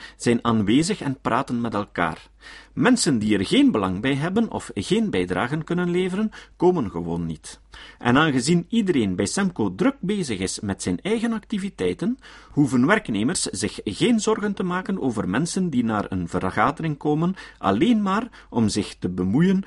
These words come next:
met de zaken van een ander team. Open vergaderingen laten dialoog en uitwisseling van ideeën toe tussen iedereen binnen Semco,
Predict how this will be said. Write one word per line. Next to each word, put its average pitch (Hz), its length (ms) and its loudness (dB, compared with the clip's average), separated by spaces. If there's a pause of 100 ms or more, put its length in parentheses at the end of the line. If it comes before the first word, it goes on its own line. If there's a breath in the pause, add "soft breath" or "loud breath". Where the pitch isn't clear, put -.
(160 loud breath)
met 92 200 -2
de 87 100 -6
zaken 117 480 0
van 101 140 0
een 87 200 -4
ander 127 380 0
team. 95 300 -2 (600 loud breath)
Open 233 360 4
vergaderingen 110 640 2
laten 107 340 0
dialoog 113 400 2
en 117 220 -2
uitwisseling 165 600 -2
van 120 180 2
ideeën 123 560 2
toe 214 240 4 (280 loud breath)
tussen 113 380 0
iedereen 185 520 2
binnen 151 240 0
Semco, 98 520 -4